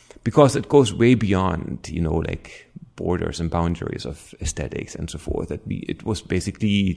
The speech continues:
deeply human, and that's very touching. But there was a student that asked him whether art should be political or not. And, um, what Lachenmann said is that when the Nazis took over in nineteen thirty-three in Germany,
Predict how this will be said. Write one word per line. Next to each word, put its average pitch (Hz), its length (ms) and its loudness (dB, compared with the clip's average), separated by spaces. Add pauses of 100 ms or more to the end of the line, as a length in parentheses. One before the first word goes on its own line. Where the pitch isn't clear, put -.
(160)
deeply 95 300 -4
human, - 460 -2
and 73 140 -6
that's 85 160 -6
very 85 200 -4
touching. - 560 -8 (640)
But 107 100 2
there 120 100 8
was 165 140 10
a 143 40 4
student 135 280 6
that 101 180 6
asked 156 340 0
him - 480 -8 (140)
whether 104 640 6
art 101 220 4
should - 180 -2
be 95 140 -2
political 90 840 2
or 82 160 -2
not. 87 420 -4 (760)
And, 95 560 2
um, 87 540 0 (240)
what 98 180 0
Lachenmann 110 500 4
said - 340 0
is - 120 -8
that - 260 -4
when 92 580 0 (100)
the 95 80 2
Nazis 107 480 0
took - 180 -4
over 90 260 -4
in 90 60 -2
nineteen 87 320 -2
thirty-three 85 520 -6
in 87 160 0
Germany, - 680 0